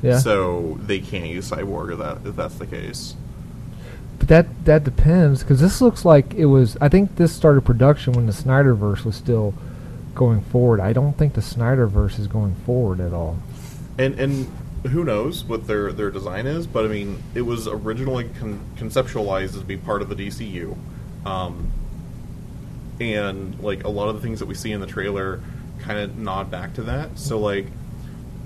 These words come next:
Speaker 2: Ben Affleck's Batman has the, um, uh, has that Robin suit in the cave, so that may be why this Robin is, is angry with Batman. Um,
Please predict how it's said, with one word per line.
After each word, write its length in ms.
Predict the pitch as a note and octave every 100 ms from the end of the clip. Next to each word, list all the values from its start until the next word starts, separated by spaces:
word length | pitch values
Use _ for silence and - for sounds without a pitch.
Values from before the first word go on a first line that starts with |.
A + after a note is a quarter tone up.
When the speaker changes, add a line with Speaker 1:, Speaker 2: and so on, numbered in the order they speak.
| - - - - -
Speaker 2:
Ben 160 | B2+
Affleck's 760 | A#2+ A2+ - G2+ - - - - -
Batman 420 | A2 G#2 G2+ G2+ G2
has 640 | - G#2 G#2 G2+ G2 - G#2+ G#2
the, 300 | G2 F#2 F2+
um, 400 | E2+ C#2+ - - - - - - - - -
uh, 160 | G2
has 260 | E2+ A2 G#2
that 160 | G#2 -
Robin 320 | G2 G2 G#2+
suit 240 | A2 A#2 G2+
in 80 | F#2
the 60 |
cave, 460 | - D#3+ A2 F#2+ -
so 280 | - G2+ F#2+
that 140 | G2+ G2+
may 140 | G2
be 180 | G2 G2+
why 580 | F#2 F2+ F2 F2+ F2 F2+ - - - - -
this 400 | - G#2 - - - -
Robin 500 | - F2+ F#2 F2+ F#2 - - - - - - - -
is, 240 | G2 F2+
is 200 | F#2 F#2
angry 300 | F2+ F#2 F2
with 140 | E2+ -
Batman. 500 | E2+ E2+ - - - - - - - -
Um, 520 | G2 F#2 F2 - -